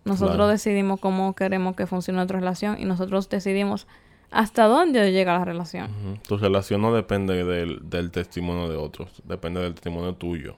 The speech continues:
Speaker 2: de lo que tú decidas, de lo que tú con tu pareja decidas.
Speaker 1: Ujú. Y que en Dios, o sea, todo lo que Dios ha creado es hermoso.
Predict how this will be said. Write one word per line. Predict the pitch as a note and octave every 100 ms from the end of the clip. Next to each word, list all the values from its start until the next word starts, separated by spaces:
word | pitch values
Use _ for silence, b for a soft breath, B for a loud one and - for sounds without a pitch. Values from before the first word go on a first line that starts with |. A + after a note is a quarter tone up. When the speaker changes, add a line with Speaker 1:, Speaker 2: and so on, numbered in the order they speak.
| -
Speaker 2:
de | -
lo | E2
que | D#2
tú | D#2
decidas, | E2+ E2 F2+ F2+ F#2
de | F2
lo |
que | E2+
tú | D#2+ F2
con | F#2
tu | F#2+
pareja | E2 E2+ G2+
decidas. | D#2+ D#2 C#2 - - -
Speaker 1:
Ujú. | G#3 G3 F#3+ F#3 G3+ b b b b b b -
Y | G#3+
que | A3+ A3
en | G#3+
Dios, | G#3 G#3+ A#3 - -
o |
sea, | - G#3 F#3+ F#3 G3+ -
todo | G#3+ A#3
lo | C#4
que | C#4+ B3+
Dios | A#3 - A3
ha | G#3
creado | G3+ F#3+ D#3 D#3+ F3+ F#3 b b b b -
es | - G#3 -
hermoso. | G3+ F3 E3+ -